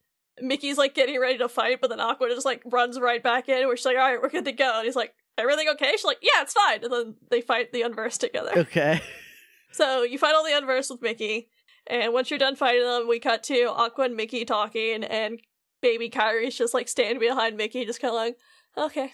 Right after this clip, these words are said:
Speaker 1: this is fine, I guess. I'm, like, five, I don't care."
Speaker 2: Yeah, you know, whatever. This might as well happen today.
Speaker 1: And, uh, Aqua and Mickey, they exchange names, and they also ex-, exchange Keyblade Masters, which I thought was cool, where she's like, "Hi, I'm Aqua. I work with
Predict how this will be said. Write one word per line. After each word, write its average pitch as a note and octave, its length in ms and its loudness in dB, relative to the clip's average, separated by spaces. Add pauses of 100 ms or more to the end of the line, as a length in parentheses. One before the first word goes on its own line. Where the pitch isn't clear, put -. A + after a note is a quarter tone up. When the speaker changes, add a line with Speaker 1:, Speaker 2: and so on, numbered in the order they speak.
Speaker 1:
this - 220 -8
is - 160 -4
fine, C4 240 0
I B3 80 0
guess. B3 240 -2
I'm, C#4 100 0
like, C4+ 180 2
five, A3 480 -2
I G#3+ 100 0
don't G#3+ 180 -6
care." A#3 200 -2 (240)
Speaker 2:
Yeah, G3 460 0
you G#3 160 0
know, F#3 140 2
whatever. D3 560 2
This A3+ 160 4
might C#3+ 160 4
as B2+ 100 0
well B2+ 80 2
happen B2 380 0
today. C3 360 2 (1160)
Speaker 1:
And, B3+ 680 2
uh, B3+ 300 2
Aqua C4 260 4
and C#4 100 2
Mickey, C4+ 300 0
they B3 180 4
exchange C4+ 520 0
names, C4 320 2
and B3 80 2
they B3 40 4
also C#4 220 2
ex-, C4+ 260 0 (140)
exchange C4 480 0
Keyblade D#4+ 380 0
Masters, G#4+ 480 0
which F#4 160 -6
I G4 60 0
thought G4 180 2
was G4 120 -2
cool, F#4+ 180 -2
where G4 100 0
she's G4 100 -10
like, F4+ 160 0
"Hi, F#4+ 240 6
I'm D4 60 2
Aqua. D#4+ 340 4
I G#3+ 340 2 (160)
work A#3+ 380 -2
with A#3+ 240 0